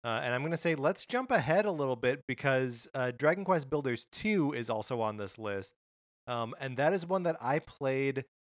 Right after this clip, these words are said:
the, um, the hu-, huge demo. What's it called? A, a giant demo? It's something, it's, it's hilarious.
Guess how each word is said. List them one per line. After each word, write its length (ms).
the, 560
um, 600
the 500
hu-, 60
huge 480
demo. 340
What's 280
it 40
called? 240
A, 200
a 40
giant 460
demo? 320
It's 160
something, 360
it's, 220
it's 140
hilarious. 520